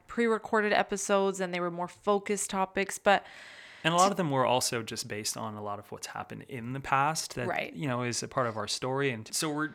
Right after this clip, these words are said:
Speaker 2: we're sending all of our love and prayers, as well as praising God for the good he is doing as well during this time and what evil has meant to harm us, um, God will use for our good and bring redemption, and we're believing for this.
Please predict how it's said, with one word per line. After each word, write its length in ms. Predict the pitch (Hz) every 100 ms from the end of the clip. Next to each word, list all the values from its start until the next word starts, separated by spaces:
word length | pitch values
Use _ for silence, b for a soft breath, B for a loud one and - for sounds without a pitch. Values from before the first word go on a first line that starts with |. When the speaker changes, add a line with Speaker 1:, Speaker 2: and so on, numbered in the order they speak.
| 127
Speaker 2:
we're 140 | 147
sending 320 | - 170 160
all 260 | 151 151 156
of 80 | 139
our 80 |
love 400 | 123 117 117 113
and 220 | 127 123 113
prayers, 480 | - 117 113 110
as 420 | - 120 113 113 113
well 300 | 117 113 113
as 140 | 110
praising 420 | - 131 147 139
God 300 | 120 117 113
for 160 | - 117
the 100 | 113
good 400 | 113 120 117 113
he 280 | - - 117
is 280 | 117 110 107
doing 380 | 113 110 110
as 180 | 101 113
well 180 | 110 113
during 280 | 110 131 135
this 160 | 127
time 360 | - 139 135 151
and 140 | 131
what 140 | 117 123
evil 380 | 143 151 139 139
has 520 | - 127 127 127 - B B B B B
meant 260 | 135 180 208
to 80 | 143
harm 240 | 143 156
us, 320 | 117 117 - -
um, 300 | 123 120 117 - 127
God 240 | 123 123
will 460 | 123 127 123 - -
use 480 | 127 113 110 107 -
for 420 | - - 110 107 -
our 140 | 113
good 340 | 104 107 104 -
and 180 | 123 117
bring 220 | 117 120
redemption, 640 | 110 107 104 104 - 107 104
and 380 | 101 110 104 -
we're 200 | 85 123
believing 440 | 127 123 151 117
for 100 | - 95
this. 380 | - - -